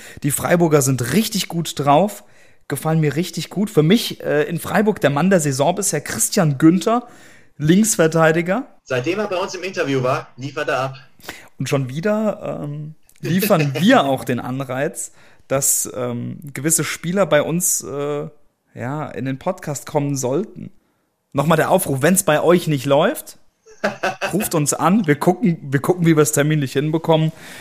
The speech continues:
Speaker 1: Ähm,
Speaker 2: Wir richten
Speaker 1: ja.
Speaker 2: das schon ein.
Speaker 1: Schauen wir mal. Ich glaub, auch Harry Kane hat in der letzten Zeit nicht so viele Tore geschossen.
Speaker 2: Ja, dann
Speaker 1: Harry, wenn du das hörst.
Speaker 2: Harry, <laughs> call us. Ich meine, dein Englisch ist überragend, Francesco.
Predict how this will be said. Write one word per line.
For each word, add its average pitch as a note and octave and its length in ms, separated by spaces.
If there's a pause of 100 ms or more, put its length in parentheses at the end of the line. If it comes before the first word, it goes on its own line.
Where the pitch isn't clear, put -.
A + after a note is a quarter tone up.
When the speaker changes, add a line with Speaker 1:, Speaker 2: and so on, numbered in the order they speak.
(380)
Speaker 1:
Ähm, C#3+ 480 (300)
Speaker 2:
Wir D3 160
richten G3 140
Speaker 1:
ja. D#3 180
Speaker 2:
das C3+ 160
schon C3+ 140
ein. F2+ 180 (800)
Speaker 1:
Schauen C#3+ 240
wir E3 80
mal. B2 160
Ich B2 60
glaub, D3+ 160
auch D3 120
Harry E3 220
Kane E3 300
hat - 80
in C#3 60
der B2+ 100
letzten C3 260
Zeit C3+ 160
nicht C#3 140
so C3+ 100
viele C3 200
Tore C#3 280
geschossen. C3+ 420 (420)
Speaker 2:
Ja, C3 180
dann F3+ 180 (160)
Speaker 1:
Harry, D#3+ 240
wenn D3 120
du D3 60
das C#3 200
hörst. D#3 320 (320)
Speaker 2:
Harry, D3+ 260
<laughs> A3 400
call E3+ 320
us. - 320
Ich A#2+ 100
meine, D3 140
dein D3+ 140
Englisch F3+ 260
ist D#3+ 120
überragend, C#3 420
Francesco. G2+ 480